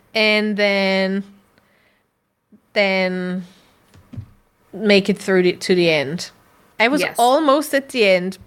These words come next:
Speaker 1: but I got, then I got, fell asleep again or something.
Speaker 2: You're the worst.
Speaker 1: I know. I know.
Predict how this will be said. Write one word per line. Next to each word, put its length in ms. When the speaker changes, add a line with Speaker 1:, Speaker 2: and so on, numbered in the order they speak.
Speaker 1:
but 500
I 220
got, 280
then 320
I 60
got, 220
fell 300
asleep 380
again 280
or 40
something. 600
Speaker 2:
You're 160
the 60
worst. 640
Speaker 1:
I 100
know. 680
I 60
know. 540